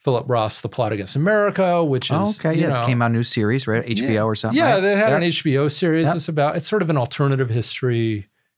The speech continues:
Speaker 1: historical
Speaker 2: Right.
Speaker 1: novel about, like, what
Speaker 2: Lindenberg becomes the president,
Speaker 1: president.
Speaker 2: right.
Speaker 1: He's an anti-Semite. He's one
Speaker 2: Right.
Speaker 1: of the s-, American First Movement who wants to keep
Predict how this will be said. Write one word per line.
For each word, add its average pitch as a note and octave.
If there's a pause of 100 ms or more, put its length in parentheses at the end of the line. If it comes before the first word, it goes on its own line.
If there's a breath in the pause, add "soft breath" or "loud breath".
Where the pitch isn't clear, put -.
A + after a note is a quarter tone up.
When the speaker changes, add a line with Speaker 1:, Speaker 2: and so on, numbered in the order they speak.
(100)
Speaker 1:
historical A2
Speaker 2:
Right. G#2
Speaker 1:
novel F#2
about, F2
like, F2+
what G#2
Speaker 2:
Lindenberg A2
becomes A2
the A2
president, A#2
Speaker 1:
president. C3+
Speaker 2:
right. C3
Speaker 1:
He's C#3+
an C3+
anti-Semite. B2
He's A2+
one G#2
Speaker 2:
Right. G#2
Speaker 1:
of A2
the G#2+
s-, -
American A2+
First G#2+
Movement G#2
who G#2+
wants G#2+
to -
keep -